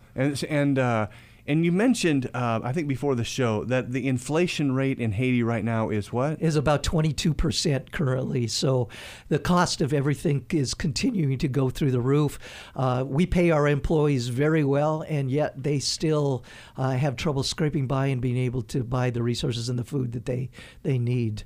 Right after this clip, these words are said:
Speaker 2: We're constantly having to raise their pay.
Speaker 1: I mean, every day they wake up and they have no clue where their food's comes, coming from?
Speaker 2: And that's true for the vast majority of Haitians.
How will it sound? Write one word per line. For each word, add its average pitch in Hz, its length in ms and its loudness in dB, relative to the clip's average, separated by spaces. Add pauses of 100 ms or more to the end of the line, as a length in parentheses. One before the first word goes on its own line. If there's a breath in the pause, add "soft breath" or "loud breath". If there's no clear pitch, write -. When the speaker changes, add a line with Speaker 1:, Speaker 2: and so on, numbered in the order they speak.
(260 loud breath)
Speaker 2:
We're 135 120 -2
constantly 139 640 -2
having 127 300 0
to 143 100 -4
raise 120 300 -2
their 123 120 -2
pay. 110 360 -4 (120)
Speaker 1:
I - 40 -2
mean, 135 200 2
every 156 360 0
day 120 260 2
they 117 240 2
wake 127 380 0
up 92 340 -2 (460 soft breath)
and 117 200 2
they 143 140 4
have 104 300 0
no 120 520 2 (140)
clue 98 480 -2 (1000 loud breath)
where 127 240 2
their 127 120 2
food's 147 300 -2
comes, 151 400 -2
coming 143 260 0
from? 151 160 0
Speaker 2:
And 147 80 2
that's 160 180 2
true 180 200 2
for - 120 -4
the 135 120 0
vast 135 520 0
majority 123 560 2
of 120 120 0
Haitians. 123 580 -2